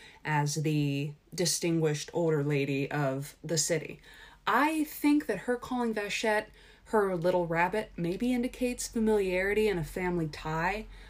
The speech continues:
but I always have found it curious that Vashette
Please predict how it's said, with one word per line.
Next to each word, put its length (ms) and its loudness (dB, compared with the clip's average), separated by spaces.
but 320 6
I 340 0
always 440 8
have 100 -2
found 260 0
it 80 -8
curious 640 -4
that 180 -4
Vashette 580 2